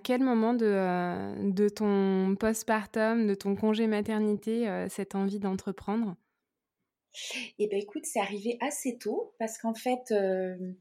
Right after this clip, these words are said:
Speaker 2: on est partis en vacances quand Thelma avait un mois. Donc on a de la chance, elle est née en été, donc c'était, heu, super agréable et puis, en fait, heu, beh, tu vois, tu te retrouves à aller à la plage, à sortir, à être en terrasse et cetera.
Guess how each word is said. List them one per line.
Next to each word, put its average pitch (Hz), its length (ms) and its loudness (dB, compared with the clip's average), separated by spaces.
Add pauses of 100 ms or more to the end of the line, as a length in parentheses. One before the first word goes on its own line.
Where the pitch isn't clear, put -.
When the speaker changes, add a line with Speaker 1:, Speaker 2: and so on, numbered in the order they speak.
(380)
Speaker 2:
on 202 140 -4
est 208 80 0
partis 214 400 -2
en 226 60 2
vacances 226 420 -2
quand 196 160 -10
Thelma 208 360 -2
avait 190 220 2
un 180 140 -6
mois. 185 340 -4 (800)
Donc - 140 -16
on 165 100 -6
a 151 60 0
de 156 60 -6
la 160 100 0
chance, 214 280 -4
elle 175 140 -4
est 170 80 -8
née 170 100 -6
en 165 120 -8
été, 175 280 -6
donc 156 180 -12
c'était, 160 360 -12
heu, - 40 -14 (160)
super 185 400 -8
agréable 170 540 -6 (520)
et 185 120 -4
puis, 185 180 -8
en 180 120 -8
fait, 240 320 -2
heu, 180 460 -4 (400)
beh, 180 160 -6
tu - 200 -14
vois, 220 200 0
tu 220 160 -8
te - 80 -18
retrouves 208 440 -8
à 185 260 -2 (240)
aller 180 200 -2
à 196 60 0
la 269 120 0
plage, 208 520 2
à 185 60 -4
sortir, 214 640 -6
à 190 80 -2
être 185 200 -8
en 190 80 -10
terrasse 208 400 -4
et 196 80 -8
cetera. 180 480 -8